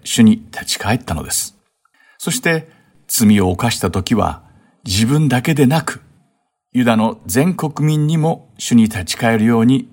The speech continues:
仕向けた王だったのです。さて、このヨシャパテ王の死後、息子のヨラムが南ユダ王国、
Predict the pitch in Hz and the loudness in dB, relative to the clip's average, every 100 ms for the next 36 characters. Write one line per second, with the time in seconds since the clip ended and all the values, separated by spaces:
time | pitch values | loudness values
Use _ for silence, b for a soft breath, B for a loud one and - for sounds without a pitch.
0 | - - 107 120 113 135 - - 95 85 | -10 0 0 2 0 -2 -2 -4 -6 -6
1 | 82 82 82 - - - - _ _ _ | -10 -12 -12 -10 -10 -10 -16 _ _ _
2 | _ _ _ b b b b b b b | _ _ _ b b b b b b b
3 | b - 120 120 117 127 - - - 120 | b -6 -6 0 2 0 -2 -10 -6 -4
4 | 117 117 110 123 123 110 110 - - 101 | -4 -4 -4 -2 0 0 0 -4 -6 -8
5 | - _ _ _ _ 117 120 - 151 147 | -10 _ _ _ _ -2 -2 -2 -4 -2
6 | 147 - 240 196 151 101 110 - - 98 | -4 -2 -2 0 -2 0 -2 -4 -2 0
7 | 101 98 101 98 95 95 90 92 - 92 | 2 4 4 2 0 -2 -4 -10 -10 -12